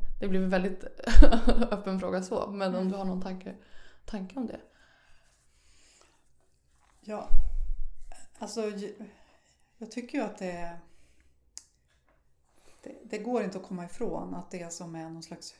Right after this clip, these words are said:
Speaker 2: huvudbudskap i evangeliet, det är ett upp- och nervänt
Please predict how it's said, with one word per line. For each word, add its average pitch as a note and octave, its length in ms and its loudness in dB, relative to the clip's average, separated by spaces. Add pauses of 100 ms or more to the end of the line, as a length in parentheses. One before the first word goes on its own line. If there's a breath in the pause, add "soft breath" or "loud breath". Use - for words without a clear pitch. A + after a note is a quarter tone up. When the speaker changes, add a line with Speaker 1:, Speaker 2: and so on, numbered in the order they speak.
Speaker 2:
huvudbudskap F3+ 1400 -10
i F#3 280 -14
evangeliet, F3+ 800 -12
det G3 220 -16
är - 40 -18
ett - 120 -20
upp- - 420 -20
och F3 200 -16
nervänt F3+ 580 -18